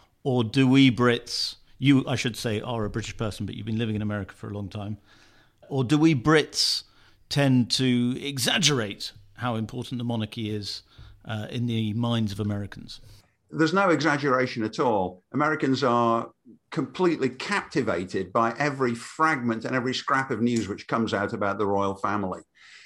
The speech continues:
Speaker 2: I think they feel occasionally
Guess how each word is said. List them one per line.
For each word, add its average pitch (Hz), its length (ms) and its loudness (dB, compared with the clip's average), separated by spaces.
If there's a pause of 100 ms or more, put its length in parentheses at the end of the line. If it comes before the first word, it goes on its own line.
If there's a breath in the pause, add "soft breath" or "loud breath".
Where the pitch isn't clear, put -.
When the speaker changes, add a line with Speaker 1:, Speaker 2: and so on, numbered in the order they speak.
(160 loud breath)
Speaker 2:
I 185 80 2
think 247 200 0
they 190 140 2
feel 170 560 0 (160)
occasionally 135 840 0